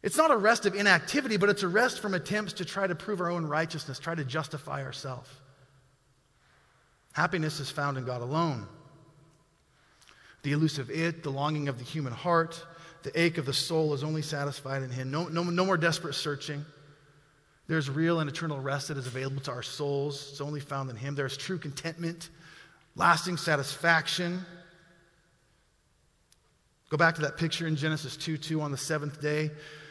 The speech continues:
God was fully satisfied with himself. That is why he rested. His works in creation were completed, and they were complete, and he invites us into that completion. We will not enter into that rest if we are trying to find satisfaction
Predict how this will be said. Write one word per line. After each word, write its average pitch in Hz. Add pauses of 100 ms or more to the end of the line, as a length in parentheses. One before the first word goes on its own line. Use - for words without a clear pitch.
(200)
God 147
was 135
fully 165
satisfied 135
with 127
himself. 131 (680)
That 139
is 135
why 135
he 131
rested. 123 (1200)
His 139
works 151
in 156
creation 143 (400)
were 143
completed, 147
and 131
they 127
were 127
complete, 131
and 131
he 127
invites 120
us 127
into 120
that 110
completion. 110 (1800)
We 143
will 135
not 143
enter 139
into 127
that 123
rest 131
if 135
we 127
are 123
trying 131
to 113
find 123
satisfaction 120